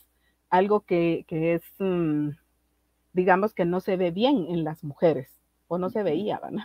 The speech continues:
Speaker 1: <laughs> O no se veía bien en la, en las mujeres, eh, y, y también, eh, con la figura de los, de los caballos, esta, esta,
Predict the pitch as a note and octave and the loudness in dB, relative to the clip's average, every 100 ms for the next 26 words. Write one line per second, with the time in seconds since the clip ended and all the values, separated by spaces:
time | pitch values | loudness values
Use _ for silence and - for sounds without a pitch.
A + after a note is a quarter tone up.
0 | - E4 F#4 - - - E4+ G3 G#3+ G#3+ | -4 -4 -4 -8 -16 -14 -2 0 2 2
1 | A3+ A3 F3+ G3+ G#3+ F3+ F3+ F#3 F3+ _ | 2 2 2 4 2 4 2 2 -2 _
2 | - F3+ F#3 F3 - F3 E3+ E3+ E3+ - | -10 -4 0 0 -2 -4 -4 -4 -8 -4
3 | F#3+ G3 G#3+ _ _ _ _ - F#3 F#3 | 0 0 0 _ _ _ _ -4 0 2
4 | E3 - _ _ A3+ B3 B3 C4+ B3 _ | 2 -4 _ _ 0 2 2 0 -8 _
5 | _ _ A#3+ - A3+ A3+ G#3+ G3+ A#3 B3 | _ _ -4 0 0 0 0 0 -2 -4
6 | _ _ _ _ F3+ F3 E3+ E3+ - F3+ | _ _ _ _ 2 4 4 2 0 -2
7 | F3 E3+ E3+ E3+ E3+ F3+ G#3 G#3+ G3+ F3+ | 0 0 0 -2 -4 0 2 2 0 0
8 | E3 - F3+ F3 F3+ F3 - F3+ F#3+ A#3 | -2 -4 -12 -6 -4 -4 -2 2 4 4
9 | C#4 D4 _ _ - - F3+ G3 F#3+ D3 | 2 -4 _ _ -10 -8 -2 0 0 -2
10 | - G3+ F#3+ E3+ E3 | -4 -2 0 0 -2